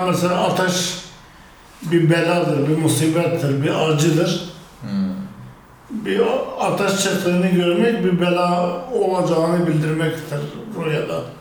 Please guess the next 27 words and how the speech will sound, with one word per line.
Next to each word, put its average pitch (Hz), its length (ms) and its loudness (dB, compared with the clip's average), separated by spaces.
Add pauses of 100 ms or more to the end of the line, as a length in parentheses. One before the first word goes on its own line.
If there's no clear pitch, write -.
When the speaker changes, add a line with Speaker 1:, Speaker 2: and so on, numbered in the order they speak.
(300)
Speaker 2:
Yani 120 180 2
ona 160 140 4
ekran 156 340 2
olmuş - 320 -2
yani 92 180 -4 (280)
aslında 120 240 -6
oradaki 113 260 -2
görüntüye, 98 380 -4
değil 87 100 -2
mi? - 60 -2 (480)
Ekran 110 320 0
olmuş, 95 280 -2
bak 117 200 -2
böyle 120 240 2
Speaker 1:
Yetkisi 196 540 0
de 190 100 2
yok. 143 180 2 (380)
Speaker 2:
Evet. 95 120 -4 (1120)
Ona 143 180 4
göre 123 280 2
davranışına 127 560 4
bu 123 60 4
dünyada 117 220 4
dikkat 123 260 2
et - 180 0
diyor 101 140 -4
yani. - 100 -4